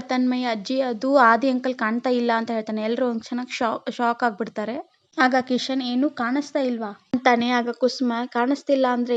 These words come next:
ಏನು, ಇಲ್ಲೇ ಎಲ್ಲ ರೂಮ್ನಲ್ಲಿ ಇರ್ತಾರೆ, ಹುಡ್ಕೊಂಡು ಹೋಗು" ಅಂತ ಹೇಳ್ತಾರೆ. ಈ ಕಡೆ ಶ್ರೇಷ್ಠ ಮನ್ಸಲ್ಲೇ ತಾನು ಹೇಳಿರೋ ಮಾತನ್ನ ನೆನಪಿಸ್ಕೊತಾ ಇರ್ತಾಳೆ. ಆಗ ತನ್ಮಯ್ "ಇಲ್ಲ ಅಜ್ಜಿ, ನಾನೆಲ್ಲ ಕಡೆ ಹುಡುಕ್ತೆ,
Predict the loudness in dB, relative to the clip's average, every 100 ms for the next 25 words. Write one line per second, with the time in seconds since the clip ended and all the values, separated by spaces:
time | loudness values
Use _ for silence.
0 | 0 0 -2 -2 0 0 2 0 0 0
1 | 0 0 -2 -2 -4 -4 -4 -4 -2 0
2 | 0 -2 -2 -6 -6 -6 -4 -6 -6 -8
3 | -10 _ _ _ -4 2 4 2 2 0
4 | 0 2 0 2 -2 -4 -4 -2 -2 -2
5 | -2 -2 0 2 0 -2 -4 -6 -6 -4
6 | -6 -8 -8 -6 -4 -4 -4 -6 -6 -8
7 | -10 _ _ 0 2 4 2 2 2 0
8 | -2 0 0 0 0 -2 -2 -4 -4 -4
9 | -4 -4 -4 -6 -6 -6